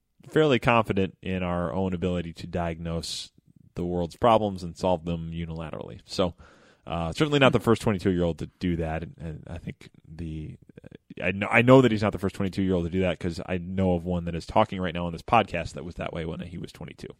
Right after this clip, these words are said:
So, uh, but yeah, I, I think the fact that his attitude seems to be a little more receptive to learning, receptive to coaching is a good sign.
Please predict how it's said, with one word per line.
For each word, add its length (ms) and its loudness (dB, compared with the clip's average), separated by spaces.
So, 220 -10
uh, 340 0
but 140 6
yeah, 160 8
I, 220 4
I 40 4
think 200 -2
the 80 -2
fact 380 2
that 220 -4
his 240 -4
attitude 720 0
seems 360 -6
to 100 -8
be 200 -4
a 60 0
little 200 -6
more 140 -4
receptive 540 -4
to 100 -4
learning, 300 -2
receptive 360 -6
to 100 -12
coaching 380 -2
is 100 -4
a 60 -4
good 180 -4
sign. 380 -2